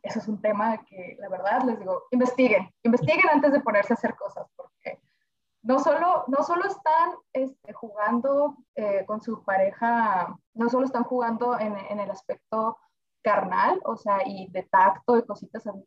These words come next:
también, también afecta mucho psicológicamente. Entonces,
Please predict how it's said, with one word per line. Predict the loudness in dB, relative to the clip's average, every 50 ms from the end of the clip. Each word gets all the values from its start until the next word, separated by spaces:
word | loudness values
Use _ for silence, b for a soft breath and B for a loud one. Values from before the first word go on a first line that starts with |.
| _ -6
también, | -6 -4 0 0 0 0 -2 -6 -12 _ _ _ 2
también | 4 4 6 6 6
afecta | 4 4 2 0 2 2 2
mucho | 2 2 0 -2 -2 0 2 2 2 2 0 -2 -8 _ _ _ _ _ _ _
psicológicamente. | -6 -4 -2 0 0 0 0 -2 -4 -6 -6 -8 -8 -10 -14 -14 -14 -14 -14 -14 -16 _
Entonces, | -12 -12 -8 -4 -4 -4 -4 -4 -4 -4 -4 -4 -4